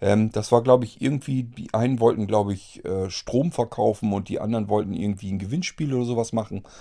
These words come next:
Und dann habe ich die beiden Callcenter eben miteinander verbunden, so dass, äh, der Telefonverkäufer sich dann mit dem Gewinnspielverkäufer sozusagen unterhalten durfte. Ähm, ich wäre ja gern bei dem Gespräch dabei gewesen, das war ich nun nicht, schade,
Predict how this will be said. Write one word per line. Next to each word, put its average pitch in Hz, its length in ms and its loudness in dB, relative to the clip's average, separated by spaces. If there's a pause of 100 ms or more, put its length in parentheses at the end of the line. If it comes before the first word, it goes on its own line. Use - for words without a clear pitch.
(240)
Und 113 100 -4
dann 123 160 -2
habe 120 140 -2
ich - 60 -10
die 156 100 -4
beiden 110 460 2
Callcenter 113 540 0
eben 107 160 -2
miteinander 117 400 0
verbunden, 131 420 -2
so 101 240 -2 (380)
dass, - 300 0
äh, 101 240 6
der 107 160 4
Telefonverkäufer 135 1080 0 (240)
sich - 200 -2
dann 127 180 4
mit 135 140 2
dem 139 160 4
Gewinnspielverkäufer 123 1200 4
sozusagen 90 580 -2
unterhalten 90 460 -6
durfte. 85 460 -8 (800)
Ähm, 113 320 6 (200)
ich - 160 -2
wäre 180 140 12
ja 151 80 10
gern 143 300 4
bei 139 100 6
dem 135 180 4
Gespräch 135 420 -2
dabei 110 280 6
gewesen, 156 320 -4
das 117 240 -2
war 110 140 4
ich - 120 -8
nun 98 140 -2
nicht, 180 260 -6
schade, 170 480 2